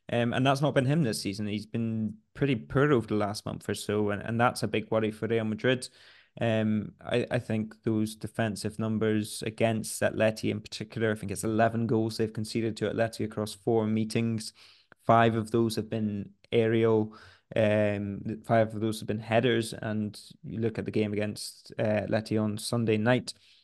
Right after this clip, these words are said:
as we're speaking, and, and yeah, it was twenty-five crosses, I think, Atleti put in. So that's one of the biggest issues in terms of how Real Madrid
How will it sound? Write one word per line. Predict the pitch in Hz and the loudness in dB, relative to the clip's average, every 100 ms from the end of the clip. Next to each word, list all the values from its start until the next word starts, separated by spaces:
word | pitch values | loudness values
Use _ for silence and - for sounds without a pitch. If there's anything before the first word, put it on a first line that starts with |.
| _ _ | _ _
as | 113 107 | -6 -4
we're | 107 | -4
speaking, | 107 - 110 127 123 - _ _ _ _ | -4 -4 -2 -2 -4 -10 _ _ _ _
and, | - 117 117 113 - | 2 4 4 2 -2
and | 120 110 | -2 4
yeah, | 123 120 | 6 6
it | |
was | 101 101 | 6 0
twenty-five | - 117 113 117 117 110 | -2 -2 0 4 2 2
crosses, | 123 120 104 101 | 0 -2 -2 -6
I | |
think, | - 101 | -6 -6
Atleti | 107 107 - - | -4 -4 -4 -8
put | 104 - | -8 -6
in. | 101 | -6
So | - | 0
that's | 123 143 - - _ _ _ _ - | 4 4 2 -10 _ _ _ _ -2
one | 117 127 | 2 2
of | 117 | 2
the | 110 | -2
biggest | 101 107 104 - | -2 -2 -2 -2
issues | 117 107 104 101 | -2 -2 -4 -4
in | 110 | -6
terms | 107 104 101 | -4 -4 -4
of | 110 | -6
how | - 113 | -2 0
Real | 110 101 107 104 | 2 2 -2 -2
Madrid | 101 104 101 | -4 -4 -4